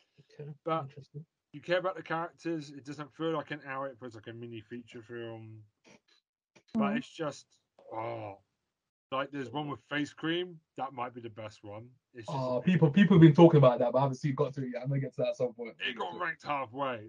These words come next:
Speaker 2: There was a website I normally like, and they ranked it fifth. I was like, "You heathens." They,
Speaker 1: <laughs>
Speaker 2: they, they put episode seven higher, and episode seven is not that good, to be fair. Um,
Speaker 1: Yeah.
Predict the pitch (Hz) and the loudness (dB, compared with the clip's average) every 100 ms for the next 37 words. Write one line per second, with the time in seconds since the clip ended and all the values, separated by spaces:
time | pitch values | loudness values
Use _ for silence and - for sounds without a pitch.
0 | 113 131 123 123 143 160 - 139 131 135 | -10 -10 -8 -8 -8 -6 -8 -8 -10 -12
1 | 127 120 120 123 117 110 107 107 123 127 | -10 -8 -6 -8 -10 -16 -20 -16 -16 -16
2 | 120 123 117 _ _ 147 151 _ - 120 | -18 -20 -20 _ _ -14 -14 _ -20 -18
3 | 110 101 107 110 101 98 - 113 95 - | -16 -20 -20 -20 -20 -20 -20 -20 -20 -20
4 | 87 _ _ _ _ _ _ _ _ - | _ _ _ _ _ _ _ _ _ -6
5 | 147 - 147 165 330 - 156 - - - | -6 -4 -2 -2 -2 -6 -6 -4 -6 -6
6 | _ _ - 135 120 170 165 131 120 143 | _ _ -16 -14 -10 -10 -10 -12 -12 -12
7 | 113 151 127 117 117 123 117 101 104 107 | -8 -8 -8 -10 -10 -8 -8 -12 -14 -16
8 | 107 104 - 117 104 95 90 104 107 104 | -16 -18 -16 -16 -16 -20 -20 -18 -18 -18
9 | 98 95 101 104 104 _ _ _ _ _ | -20 -20 -20 -20 _ _ _ _ _ _
10 | 98 - 98 107 - _ _ _ - - | -20 -18 -18 -18 -20 _ _ _ -20 -16
11 | 131 120 117 117 | -8 -6 -6 -10